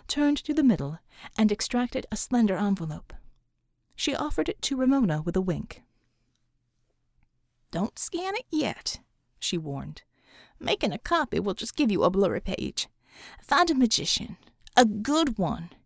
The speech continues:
and one you can trust. They'll know what to do with it." Pride frowned as Ramona tucked the envelope inside her jacket. "And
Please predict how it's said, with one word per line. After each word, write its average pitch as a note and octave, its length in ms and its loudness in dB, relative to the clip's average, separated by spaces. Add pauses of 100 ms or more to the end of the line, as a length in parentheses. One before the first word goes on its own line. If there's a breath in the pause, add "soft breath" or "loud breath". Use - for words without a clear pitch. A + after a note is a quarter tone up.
(360)
and G#3+ 160 4
one C#4+ 180 4
you D4+ 80 -8
can A#3 200 -2
trust. - 560 -6 (800)
They'll C4 280 2
know C4+ 120 4
what - 220 -2
to - 100 -6
do - 180 -6
with - 180 -6
it." - 260 -10 (1900)
Pride A#3 300 0
frowned F#3 400 0
as F#3 120 -4
Ramona A#3 360 4
tucked - 320 -14
the A#3+ 100 -6
envelope F3+ 420 0
inside G3+ 300 0
her G3 100 -6
jacket. - 500 -6 (1700)
"And D3+ 380 0